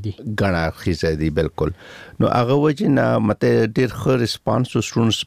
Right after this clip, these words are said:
Speaker 2: پکې خوشاله
Speaker 1: نو
Speaker 2: دي.
Speaker 1: دغه ته زه راتلم، یعنی دا
Speaker 2: آه.
Speaker 1: ستاسو چې کوم زده کوونکي دي، دا ټول یورپین دي.
Speaker 2: ټول یورپین دي،
Speaker 1: او د
Speaker 2: بالکل.
Speaker 1: یورپ دي.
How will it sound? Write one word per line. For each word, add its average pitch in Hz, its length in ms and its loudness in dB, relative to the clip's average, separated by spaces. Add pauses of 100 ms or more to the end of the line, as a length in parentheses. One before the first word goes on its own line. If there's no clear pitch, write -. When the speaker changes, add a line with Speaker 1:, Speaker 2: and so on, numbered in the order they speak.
Speaker 2:
پکې 101 280 -4
خوشاله 151 320 2
Speaker 1:
نو 160 60 2
Speaker 2:
دي. 156 120 0
Speaker 1:
دغه 190 160 0
ته 151 160 2
زه 147 140 2
راتلم، 151 440 0
یعنی 117 200 -2
دا 120 180 2
Speaker 2:
آه. 120 40 2 (100)
Speaker 1:
ستاسو 151 280 2
چې 135 160 -4
کوم 147 120 4
زده 135 160 2 (100)
کوونکي 147 260 4
دي، 127 100 4
دا 131 140 2
ټول 135 320 2 (280)
یورپین 113 580 2
دي. 107 100 0 (220)
Speaker 2:
ټول 113 160 4
یورپین 82 540 0
دي، 160 60 2
Speaker 1:
او 131 140 4
د - 20 0
Speaker 2:
بالکل. 123 160 2
Speaker 1:
یورپ 135 400 2
دي. 131 140 -4